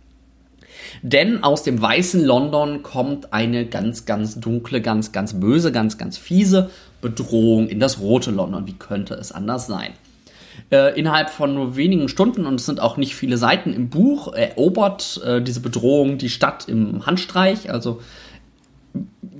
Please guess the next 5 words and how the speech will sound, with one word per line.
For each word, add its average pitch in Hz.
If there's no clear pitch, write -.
unterwirft 151
sich 156
sozusagen 110
die 101
Stadt, 180